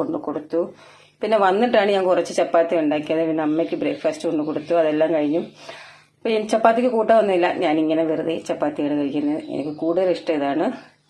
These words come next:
അപ്പോൾ ഇന്ന് അസംബ്ലി ആയതുകൊണ്ട് ഞാൻ നേരത്തെ ഒന്ന് കൊണ്ടുവിട്ടിട്ടുണ്ട് കേട്ടോ. ഉള്ള രണ്ട് ചക്ക നമ്മളെ എൻ്റെ ഒരു കൂട്ടുകാരി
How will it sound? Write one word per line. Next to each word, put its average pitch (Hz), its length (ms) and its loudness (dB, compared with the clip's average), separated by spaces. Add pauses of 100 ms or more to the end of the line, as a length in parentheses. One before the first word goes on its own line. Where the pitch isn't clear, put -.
(800)
അപ്പോൾ 208 160 -2
ഇന്ന് 220 160 2
അസംബ്ലി 233 300 4
ആയതുകൊണ്ട് 247 280 6
ഞാൻ 226 140 6
നേരത്തെ 214 360 4
ഒന്ന് 240 180 4
കൊണ്ടുവിട്ടിട്ടുണ്ട് 185 600 0
കേട്ടോ. 147 220 2 (2250)
ഉള്ള 190 200 0
രണ്ട് 190 160 4 (100)
ചക്ക - 260 0 (1040)
നമ്മളെ 208 260 2 (1500)
എൻ്റെ 196 280 0
ഒരു 202 120 0 (1160)
കൂട്ടുകാരി 240 500 4